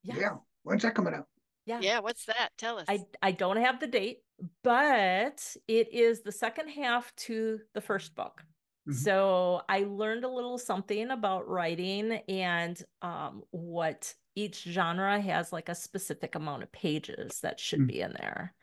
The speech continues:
Speaker 1: And so my publisher said, "We're gonna have to split this into two."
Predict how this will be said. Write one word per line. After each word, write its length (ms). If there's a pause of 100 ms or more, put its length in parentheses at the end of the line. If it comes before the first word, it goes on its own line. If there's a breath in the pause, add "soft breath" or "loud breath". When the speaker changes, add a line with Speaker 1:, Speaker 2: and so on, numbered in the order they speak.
(500 soft breath)
Speaker 1:
And 320
so 880 (260)
my 720 (200)
publisher 400
said, 320
"We're 160
gonna 140
have 120
to 80
split 280
this 180
into 180
two." 420